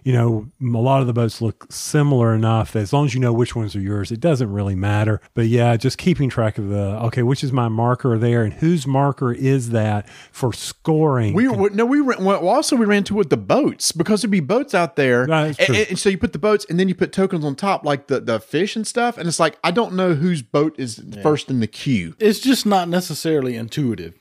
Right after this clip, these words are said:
Speaker 2: Right.
Speaker 3: That's what it, I mean, that's, you know, but it's, it's a minor
Speaker 2: It is, it
Speaker 3: I
Speaker 2: is
Speaker 3: mean,
Speaker 2: minor.
Speaker 3: it's something we worked through in the first five minutes of the game, and it was no problem. But I did wanna ask one thing, and I don't think it was mentioned yet. If it was, we can just skip over it.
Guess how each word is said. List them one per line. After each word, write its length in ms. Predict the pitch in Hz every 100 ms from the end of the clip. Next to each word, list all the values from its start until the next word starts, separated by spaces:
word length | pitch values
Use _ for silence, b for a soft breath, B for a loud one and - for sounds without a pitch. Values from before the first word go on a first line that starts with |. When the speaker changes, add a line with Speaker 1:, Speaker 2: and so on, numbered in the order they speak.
| -
Speaker 2:
Right. 180 | 127 117
Speaker 3:
That's 120 | 120
what 180 | 123 117
it, 240 | 139 139 -
I 60 |
mean, 180 | 151 147
that's, 260 | 151 160 - 131
you 120 | 135 113
know, 180 | 92 -
but 180 | 156 185
it's, 200 | 180 180
it's 220 | 175 180 170
a 40 |
minor 720 | 143 127 123 127 123 120 113 - _ _ _ -
Speaker 2:
It 120 | 220
is, 160 | 190
it 220 | 160 175 180
Speaker 3:
I 40 |
Speaker 2:
is 100 | 156
Speaker 3:
mean, 80 | 131
Speaker 2:
minor. 140 | 127
Speaker 3:
it's 80 | 113
something 220 | 190 165 151
we 80 |
worked 360 | 151 143 143 -
through 440 | 135 131 123 120
in 100 | 117
the 60 | 117
first 260 | - 117 -
five 220 | 107 107
minutes 280 | 110 110 -
of 60 |
the 80 | 113
game, 320 | 107 123 113
and 80 | 110
it 40 |
was 140 | 110 104
no 120 | 117
problem. 400 | - 120 113 110 - B B B B
But 160 | - 175
I 100 | 180
did 120 | 240
wanna 200 | 220 202
ask 200 | 165 170
one 160 | 180 175
thing, 340 | 175 170 143
and 100 | 139
I 80 | 139
don't 240 | 139 156 156
think 180 | 156
it 60 | 135
was 160 | 120 113
mentioned 320 | 127 117 98
yet. 140 | 101
If 120 | 101
it 60 | 127
was, 320 | 120 120 110
we 100 | 110
can 80 | 107
just 120 | 104
skip 180 | - 120
over 220 | 135 123
it. 80 | 113